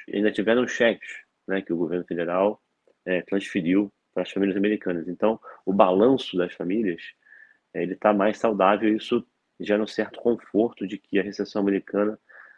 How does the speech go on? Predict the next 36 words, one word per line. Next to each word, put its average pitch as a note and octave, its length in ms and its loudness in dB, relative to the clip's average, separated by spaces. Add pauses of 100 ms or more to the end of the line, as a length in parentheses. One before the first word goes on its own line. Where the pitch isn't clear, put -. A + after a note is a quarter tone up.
(100)
não G#2+ 120 0
vai G#2+ 140 4
ser - 260 -4
tão B2 140 6
profunda G#2+ 580 0
assim. - 340 -4 (280)
E G2+ 100 2
aí, G#2 160 4
trazendo F#2+ 480 4
isso F#2+ 160 -10
pro F#2+ 140 0
Brasil, F#2+ 580 0 (260)
isso - 160 -6
acaba G2 440 4 (280)
produzindo G#2+ 440 2
também G2+ 220 2
uma G#2 120 2
recessão G2+ 380 -2
menos A#2 360 2
severa F#2+ 480 0
no G#2 120 -2
Brasil, G2 580 0
nesse F2 360 -8
cenário. E2+ 360 -4
Então, G#2+ 260 -2 (240)
eu G#2+ 100 2
diria G#2+ 360 2
que, - 100 -6
em G2 40 -2
termos G#2+ 220 0
de G2+ 40 0
magnitude, G2 480 -2
a G2 40 -2
gente - 100 -18
tá G#2+ 80 -6
falando G2 340 -2